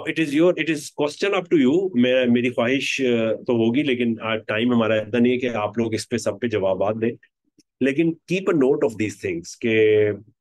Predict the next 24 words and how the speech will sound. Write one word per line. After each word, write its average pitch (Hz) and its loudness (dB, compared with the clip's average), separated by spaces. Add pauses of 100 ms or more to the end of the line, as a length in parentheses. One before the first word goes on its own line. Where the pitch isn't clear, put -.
(1200)
आप 131 -2 (100)
इनमें 165 2
से 131 0
कौन 135 0
कौन 160 -2
सी 143 -6
चीज़ें 110 -2
ऐसी 101 -4
हैं 131 0
जो 117 0
कि 123 -4
करते 110 -6
हैं 170 -4
और 127 0
कौन 127 -2
सी 147 -2
ऐसी 120 -2
चीज़ें 110 -4
हैं 131 -2
जो 107 -4
कि 135 -4
अभी 113 -2
नहीं 113 0
करते - -10